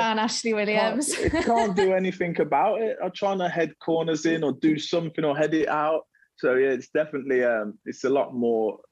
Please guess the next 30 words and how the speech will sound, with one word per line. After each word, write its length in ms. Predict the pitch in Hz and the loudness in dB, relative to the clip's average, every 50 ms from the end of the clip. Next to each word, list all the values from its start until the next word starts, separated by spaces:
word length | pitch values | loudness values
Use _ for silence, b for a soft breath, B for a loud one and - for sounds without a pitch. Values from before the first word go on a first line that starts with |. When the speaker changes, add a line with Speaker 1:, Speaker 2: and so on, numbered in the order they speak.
| _ - | _ -2
Speaker 2:
intense 560 | 117 110 110 - - 131 113 107 - - - | -2 -2 -2 -2 0 0 0 0 -2 -2 -2
when 140 | 113 104 104 | 0 0 2
you're 100 | 101 101 | 2 2
watching 380 | 101 107 - - - - 95 | 2 2 0 -2 -4 -6 -6
it 120 | 90 87 - | -4 -2 0
rather 280 | 98 98 95 95 98 | 0 2 2 0 0
than, 100 | 95 78 | -2 -2
in 120 | - 127 123 | -2 -2 -2
play-, 240 | - 185 202 214 156 | 0 0 2 2 2
when 160 | 170 190 214 | 0 0 0
you're 100 | 208 - - | 0 -2 -2
playing 280 | - 107 104 101 95 | -2 -2 -2 0 -2
in 140 | 90 87 87 | -4 -4 -4
it, 160 | 90 73 - - _ _ | -4 -4 -6 -8 _ _
you, 260 | - 104 101 - - - - | -2 0 0 0 -2 -2 0
as 140 | 135 123 117 | 0 2 2
you 60 | 113 | 0
say, 200 | 104 - - 92 | 0 0 0 0
you've 140 | 92 92 92 | 2 2 2
got 200 | - 98 73 95 | 2 0 0 0
an 80 | 101 98 | 0 0
element 380 | 98 107 107 98 101 98 87 | 0 0 0 0 0 -2 -4
of 140 | 73 87 - | -6 -8 -8
control. 500 | - 92 87 - - 87 87 85 87 - B B B B B B B _ _ | -10 -10 -6 -2 0 0 0 0 -2 -4 B B B B B B B _ _
You've 160 | 104 104 98 101 | -2 -2 0 2
done 160 | 127 120 113 | 2 2 2
your 160 | 107 107 104 | 2 2 0
preparation 680 | 104 - 117 104 101 - 95 90 90 90 - - 95 | -2 -2 -4 -4 -2 -2 -2 -2 -2 -2 -2 -4 -4
all 180 | 92 92 92 87 | -2 -2 -2 0
week. 300 | 87 92 90 82 76 | 0 0 0 0 -2